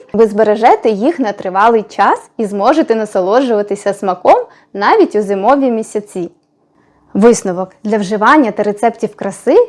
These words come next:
ліпше використовувати натуральний яблуневий оцет. А ось для побутових справ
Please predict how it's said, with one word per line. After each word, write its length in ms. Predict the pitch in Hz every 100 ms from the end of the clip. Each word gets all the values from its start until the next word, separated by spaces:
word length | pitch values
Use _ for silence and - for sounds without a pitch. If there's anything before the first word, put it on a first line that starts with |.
| -
ліпше 340 | 208 339 - 226
використовувати 800 | 208 196 156 - 247 392 285 208
натуральний 560 | 190 190 202 359 277
яблуневий 580 | 202 180 185 185 247 254 -
оцет. 360 | 185 180 - 175 _ _ - -
А 160 | 262
ось 80 | 285
для 120 | 262
побутових 580 | 285 247 285 508 508 466
справ 400 | - 381 403